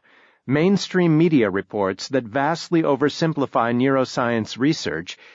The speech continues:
and fuel a burgeoning industry of neuroconsultants who suggest that they can unlock the secrets of leadership and marketing from the brain.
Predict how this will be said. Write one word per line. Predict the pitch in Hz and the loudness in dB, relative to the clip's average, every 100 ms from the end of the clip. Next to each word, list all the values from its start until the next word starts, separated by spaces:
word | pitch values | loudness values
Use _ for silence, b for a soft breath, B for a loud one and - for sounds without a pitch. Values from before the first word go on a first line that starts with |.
| B | B
and | 143 143 | -4 -4
fuel | - 147 143 | 2 2 2
a | |
burgeoning | 131 160 175 185 175 | 2 0 2 0 2
industry | 143 123 120 - 131 | 2 0 -2 0 0
of | 113 | 2
neuroconsultants | 123 135 131 - 123 - 160 170 110 95 110 | 0 2 0 -2 -6 -2 0 0 -2 -4 -4
who | - | -2
suggest | 127 147 113 131 123 - | -2 -2 -2 -2 -2 -4
that | 131 | -2
they | 131 | -2
can | - 127 - | 0 -2 0
unlock | 165 160 135 131 | 0 2 0 -2
the | 139 | -6
secrets | - 160 - 135 - | -2 -2 -2 -4 -4
of | 123 | -2
leadership | 139 139 135 - 131 - _ | 0 0 0 -2 -4 -6 _
and | 131 123 | -2 0
marketing | 139 - 107 82 87 107 B B B | 0 -2 -4 -4 -6 -8 B B B
from | - 101 | -6 -4
the | 110 | -2
brain. | 113 139 131 85 85 | 0 2 0 -4 -8